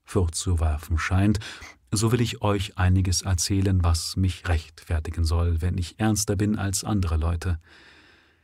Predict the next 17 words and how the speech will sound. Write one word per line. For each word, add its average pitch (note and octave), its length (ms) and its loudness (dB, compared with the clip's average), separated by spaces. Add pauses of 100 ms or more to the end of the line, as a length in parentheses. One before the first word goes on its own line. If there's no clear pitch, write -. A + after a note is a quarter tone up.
(840)
Ihr B2+ 120 8
sehet, D#3 600 4
dass D3+ 140 4
ich D#3 140 0
meine D#3 180 4
linke D3 340 2
Hand A#2+ 600 0
verloren F#2+ 480 4
habe. G2 380 4 (1080)
Sie A2 120 0
fehlt G#2+ 320 2
ni-, A2 180 4
mir A2 220 4
nicht - 240 0
von F#2+ 220 2
Geburt F2+ 480 -2
an, D2 200 -2